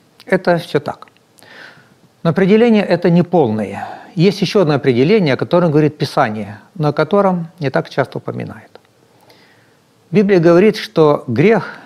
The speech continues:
это не только неправедные поступки. Грех, по определению апостола Павла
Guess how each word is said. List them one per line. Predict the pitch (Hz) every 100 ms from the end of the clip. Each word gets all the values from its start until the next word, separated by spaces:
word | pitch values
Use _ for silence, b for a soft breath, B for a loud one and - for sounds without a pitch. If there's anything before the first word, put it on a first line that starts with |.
| B B B
это | 143 156
не | 147
только | - 156
неправедные | 131 123 123 113 117 113
поступки. | - - 110 _ - _ _ _ _ b b b b b
Грех, | 143 226 233
по | 170
определению | 160 156 185 214 165
апостола | 151 208 - 151 131
Павла | - 202 135 107